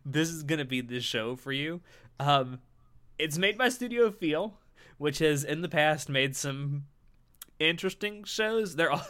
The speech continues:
<laughs> they're the, they're the studio that's responsible for that Yasuko no Sora show, which is the mo-, it's literal incest. It's not even, like, implied incest or, like, step sibling. This is, like, literal incest. So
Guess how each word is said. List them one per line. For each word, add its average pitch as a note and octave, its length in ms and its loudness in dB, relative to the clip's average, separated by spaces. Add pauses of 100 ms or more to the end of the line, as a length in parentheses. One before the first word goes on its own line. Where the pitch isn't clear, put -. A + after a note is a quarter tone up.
(160)
<laughs> G#3+ 260 -6
they're G#3+ 160 4
the, D#3+ 200 2 (280)
they're F3 120 8
the A#3+ 140 -4
studio A3 280 0
that's D#3+ 180 2
responsible C3+ 720 -2
for B2 200 -8
that A2+ 300 0 (340)
Yasuko B2 420 0
no A2+ 100 -8
Sora G#2+ 500 -6 (300)
show, G#2 500 -4
which - 440 -8
is A#2 480 -4 (280)
the C3+ 100 0
mo-, A#2+ 340 0
it's C#3 300 -2
literal D3 380 4
incest. A#2+ 580 -2
It's B2+ 140 -4
not E3 160 8
even, D3+ 200 0
like, A#2+ 240 2
implied B2+ 460 2
incest B2 540 -2
or, A#2 120 -4
like, A2 260 -4
step A#2 260 0
sibling. A#2 300 -6
This A#2+ 120 -6
is, - 40 -6
like, G#2+ 140 -6
literal A2+ 300 -4
incest. G#2+ 600 -10
So A2 280 -4